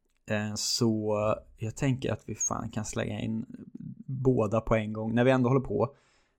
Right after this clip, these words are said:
Eh, eftersom att man kommer till Drayden och därefter tar det liksom tio minuter innan man kommer till sista gymmet. Så vi släpper iväg som vi gör. Fritt fram nu och ko-, ta sig hur snabbt man vill, hur långt man vill.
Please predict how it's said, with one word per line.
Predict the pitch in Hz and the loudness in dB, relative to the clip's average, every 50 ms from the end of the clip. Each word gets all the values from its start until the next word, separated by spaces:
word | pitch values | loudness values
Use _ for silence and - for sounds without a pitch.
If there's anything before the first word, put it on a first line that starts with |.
| _ _ _ _ _ | _ _ _ _ _
Eh, | - 107 107 104 107 - | -4 -2 0 0 0 0
eftersom | 117 107 - - 110 107 | -2 -2 -2 -2 -2 -2
att | 107 - | -2 -2
man | - 117 | -2 0
kommer | - - 131 135 | 2 4 4 6
till | 127 135 123 | 6 4 6
Drayden | 123 127 123 113 110 107 110 117 117 120 120 117 - - - - _ _ - | 6 8 8 8 8 6 6 6 6 4 4 2 -2 -6 -14 -18 _ _ -2
och | 123 113 107 | 0 2 4
därefter | 123 120 117 113 113 101 - - 107 | 6 6 6 6 4 4 2 0 0
tar | - 117 107 101 | 2 2 2 2
det | 101 98 | 2 0
liksom | 98 92 - 98 98 | -2 -4 -6 -8 -6
tio | 92 - 110 104 101 101 | -2 -2 0 0 0 2
minuter | 104 110 113 113 - 123 | 2 2 2 2 2 2
innan | 117 110 104 | 2 2 0
man | 95 95 | -2 -2
kommer | 90 98 98 95 | -4 -4 -4 -4
till | - | -2
sista | - 110 - - 107 | -2 -2 0 0 0
gymmet. | 107 101 90 80 90 - - - _ _ _ - - _ _ _ - | 0 0 0 -2 -4 -8 -8 -12 _ _ _ -20 -20 _ _ _ 0
Så | 117 | 2
vi | 120 135 | 4 4
släpper | 135 - 156 151 - - 156 | 6 6 4 4 6 6 6
iväg | 160 151 160 180 156 123 101 92 101 - | 8 10 10 10 10 8 6 4 2 2
som | - 139 143 139 | 2 4 6 6
vi | 139 | 6
gör. | 139 143 147 120 90 90 87 - _ - _ _ _ _ _ _ _ _ _ _ _ _ - - - - - - | 6 6 4 4 2 0 -4 -8 _ -20 _ _ _ _ _ _ _ _ _ _ _ _ -20 -20 -20 -20 -10 -2
Fritt | - 143 143 139 143 | 2 2 2 2 -2
fram | - - 139 135 135 135 131 | 0 2 4 4 6 6 4
nu | 117 98 92 95 | 4 4 2 0
och | - - 117 110 - | 0 0 -2 -2 0
ko-, | - 131 - - | 0 0 0 2
ta | - 123 113 110 | 4 4 4 4
sig | - - 117 110 107 110 - | 4 2 0 0 0 0 0
hur | 117 127 131 127 | 2 4 4 4
snabbt | 131 156 147 - | 4 2 2 2
man | - 135 | 2 4
vill, | 131 131 120 | 4 6 6
hur | 123 120 | 4 4
långt | 123 120 120 - | 4 2 2 0
man | 113 107 | -2 -2
vill. | 104 98 98 90 | -2 -2 -4 -6